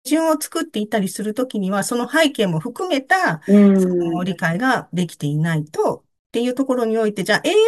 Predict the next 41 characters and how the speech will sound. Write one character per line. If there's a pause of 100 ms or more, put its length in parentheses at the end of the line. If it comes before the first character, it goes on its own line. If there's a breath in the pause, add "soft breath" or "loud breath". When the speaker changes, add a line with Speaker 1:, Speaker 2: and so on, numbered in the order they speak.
(140)
Speaker 1:
ア
イ
が
こ
う
綺
麗
な
文
章
を
書
い
て
く
れ
た
と
し
て
も、 (380 loud breath)
そ
こ (300)
の
百
行
と
か
千
行
の
部
分
が
な
い
と、
や
っ
ぱ
り